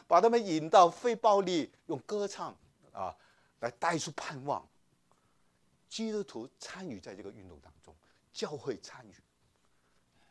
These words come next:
教会这样才有前途。你不要说：“哦，外面搞得风风雨雨，我们就是逼在里面啊。”感谢主，感谢主，会失去群众，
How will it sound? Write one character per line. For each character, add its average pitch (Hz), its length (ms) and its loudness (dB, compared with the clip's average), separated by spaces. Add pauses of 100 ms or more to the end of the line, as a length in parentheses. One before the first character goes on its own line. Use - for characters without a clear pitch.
教 214 180 2
会 175 140 -4
这 247 140 -2
样 233 60 2
才 160 120 0
有 123 140 0
前 92 240 -18
途。 - 180 -20 (680)
你 135 120 -8
不 226 120 -8
要 208 120 -6
说 196 120 -2
：“哦， 175 260 -6
外 180 140 -8
面 190 260 -8
搞 - 200 -12
得 160 100 -16
风 185 240 -14
风 180 160 -10
雨 156 140 -8
雨， 117 100 -8 (200)
我 117 100 -6
们 147 180 -10
就 165 140 -12
是 156 100 -8 (140)
逼 175 120 -10
在 160 140 -14
里 117 140 -12
面 120 280 -10 (340)
啊。” 98 260 -12 (180)
感 123 460 -6
谢 160 160 -8
主， 165 540 -8
感 113 240 -8
谢 127 160 -4
主， 123 240 -14 (1400)
会 147 160 -6
失 - 260 -12
去 - 160 -16
群 98 320 -20
众， - 160 -20